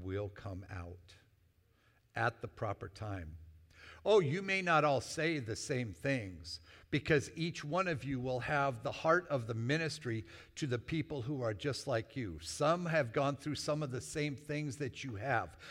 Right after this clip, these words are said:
Some need to hear from you that it's gonna be okay. They need to hear from you that in all things God is good. He is holy. He is all-powerful, and nothing can stop his strength, his peace, his kindness.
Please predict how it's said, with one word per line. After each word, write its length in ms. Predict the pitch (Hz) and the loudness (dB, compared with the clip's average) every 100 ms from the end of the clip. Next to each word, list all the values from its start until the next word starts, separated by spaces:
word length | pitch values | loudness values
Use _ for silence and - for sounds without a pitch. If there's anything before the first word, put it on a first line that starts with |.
| - | -14
Some 520 | - - 175 180 151 | -6 4 4 4 0
need 320 | 160 180 202 170 | 2 0 -2 -6
to 100 | 170 | -8
hear 380 | - 185 180 | -4 0 0
from 500 | 147 - 156 160 160 143 | 0 2 4 4 2 -2
you 560 | 117 180 185 143 123 110 - - - _ | -2 0 2 2 0 -4 -10 -20 -20 _
that 160 | - 113 | -6 -4
it's 140 | 110 | -4
gonna 220 | - 135 139 | -6 -8 -8
be 220 | 131 131 | -8 -8
okay. 600 | 120 - 151 147 110 95 - _ _ _ _ _ _ _ _ _ _ _ - - | -10 -8 -8 -8 -10 -16 -20 _ _ _ _ _ _ _ _ _ _ _ -20 0
They 140 | 143 | 2
need 200 | 151 202 | 2 2
to 80 | 202 | 0
hear 220 | 160 214 | 2 2
from 260 | 196 180 156 | 2 -2 -2
you 260 | 196 185 117 - - | -2 -2 -4 -10 -2
that 160 | 165 156 | 4 6
in 180 | 143 143 - | 4 2 2
all 240 | 156 185 | 4 4
things 440 | 175 165 143 117 101 | 0 -2 -2 -4 -4
God 320 | 123 139 143 | 0 2 0
is 180 | 120 - | -2 -6
good. 380 | - 135 107 80 - - - | -2 0 0 -2 -14 -20 -18
He 180 | - 151 | -6 -4
is 160 | 123 127 | -4 -6
holy. 440 | - 160 147 110 | -6 -4 -2 -4
He 200 | 90 160 | -6 -2
is 160 | 147 127 | -2 0
all-powerful, 760 | 135 120 - 143 139 - 127 | -2 -4 -2 0 0 0 0
and 300 | 113 110 113 | 0 2 2
nothing 380 | 135 156 156 170 | 4 2 2 -4
can 180 | - 135 | -2 -4
stop 400 | - - 139 127 | -4 -2 0 0
his 200 | - 135 | -2 -4
strength, 440 | - - 127 101 - | -4 -4 -4 -4 -6
his 200 | 117 - | -8 -8
peace, 380 | - 135 87 - | -10 -8 -8 -8
his 180 | 120 | -10
kindness. 560 | - - 117 104 98 - | -10 -10 -8 -8 -12 -14